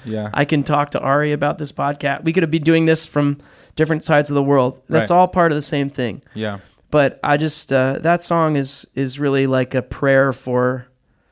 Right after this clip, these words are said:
Speaker 2: there's really, honestly, there's a couple prayers. There's a
Speaker 1: Yeah.
Speaker 2: prayer. This is a record of prayers, man.
Speaker 1: Yeah. Is, uh, is Corn Does Grow kind of your, your response to this? That almost felt like a, a
Speaker 2: Nice.
Speaker 1: utopia, uh,
Speaker 2: Yeah.
Speaker 1: this, this fantasy land where
Speaker 2: Nice
Speaker 1: you talk
Speaker 2: read.
Speaker 1: about, like, there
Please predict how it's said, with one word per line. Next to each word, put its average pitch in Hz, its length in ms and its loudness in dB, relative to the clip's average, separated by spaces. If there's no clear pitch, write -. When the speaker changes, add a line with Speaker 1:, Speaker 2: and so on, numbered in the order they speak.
Speaker 2:
there's 175 180 -2
really, 240 180 6
honestly, 196 340 2
there's 175 140 2
a 170 60 -4
couple 180 260 0
prayers. 151 640 0
There's 135 140 -8
a 147 40 -4
Speaker 1:
Yeah. 147 120 2
Speaker 2:
prayer. 147 200 2
This 147 140 -4
is 151 140 -8
a 147 60 -6
record 143 340 0
of 120 80 -8
prayers, 123 360 0
man. 117 280 -2
Speaker 1:
Yeah. 117 160 -4
Is, 139 260 4
uh, 123 280 4
is 127 140 -2
Corn 156 280 -2
Does 156 180 0
Grow 131 220 0
kind 127 180 -2
of 113 100 -4
your, 107 300 -4
your 107 320 -4
response 110 720 -6
to 131 80 -12
this? 117 120 -6
That 127 140 2
almost 135 240 -2
felt 120 320 -2
like 110 220 -4
a, 104 240 0
a 110 80 -4
Speaker 2:
Nice. - 240 -2
Speaker 1:
utopia, 107 640 -2
uh, 117 120 2
Speaker 2:
Yeah. 151 180 2
Speaker 1:
this, 120 80 -4
this 117 180 -4
fantasy 123 520 -4
land 104 520 -4
where 113 220 0
Speaker 2:
Nice 107 80 0
Speaker 1:
you 107 80 -6
talk 117 160 2
Speaker 2:
read. 147 100 0
Speaker 1:
about, 113 220 0
like, 107 240 -2
there 113 160 -2